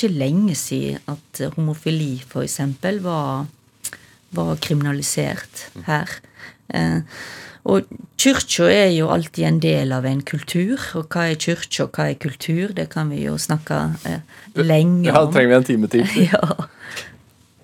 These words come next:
Speaker 2: Ja. Eh, men er det litt derfor, altså det at du faktisk har følt på det at det har vært steder i, i landet her der du visste at d-,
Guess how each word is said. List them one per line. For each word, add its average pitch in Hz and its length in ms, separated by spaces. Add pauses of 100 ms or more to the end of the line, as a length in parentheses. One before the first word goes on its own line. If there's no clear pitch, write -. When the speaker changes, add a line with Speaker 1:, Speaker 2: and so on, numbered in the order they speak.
(280)
Speaker 2:
Ja. - 160 (520)
Eh, 151 400 (1080)
men 135 140
er 120 140
det 135 80
litt 127 160
derfor, 127 320
altså 135 180
det 117 140
at 101 100
du 120 140
faktisk 107 240
har 123 80
følt 98 280
på 110 120
det 101 100
at 104 320 (560)
det 117 140
har 107 100
vært - 380 (420)
steder 101 540
i, - 20 (640)
i - 40
landet 98 260
her 104 180
der 101 160
du 104 60
visste 101 260
at 92 220
d-, - 240